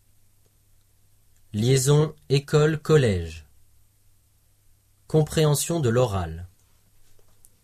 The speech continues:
Bonjour, tu vas entendre des consignes pour les cinq exercices de compréhension de l'oral.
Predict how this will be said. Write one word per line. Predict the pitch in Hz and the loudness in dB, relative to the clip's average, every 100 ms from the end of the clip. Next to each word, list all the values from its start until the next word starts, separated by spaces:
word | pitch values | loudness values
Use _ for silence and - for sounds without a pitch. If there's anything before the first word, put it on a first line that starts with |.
| _ _ _ _ _ - - | _ _ _ _ _ -20 -6
Bonjour, | 147 185 147 110 92 - - _ - - _ - | 2 2 2 -2 -4 -8 -20 _ -20 -20 _ -8
tu | 110 | 0
vas | 123 143 | 2 2
entendre | 160 196 208 139 | 0 0 0 -2
des | 113 104 | -2 -4
consignes | 143 147 - 104 107 135 147 _ _ _ | -2 -2 -2 -2 -2 -4 -8 _ _ _
pour | - 110 | -2 0
les | 107 | 0
cinq | - 196 208 | 0 -2 -2
exercices | 147 131 123 - 147 131 | -6 -4 -6 -6 -6 -4
de | 98 | -6
compréhension | - 139 - 135 - 147 | -4 -6 -4 -6 -6 -4
de | 139 | -2
l'oral. | 107 107 87 80 78 | 0 0 -4 -10 -12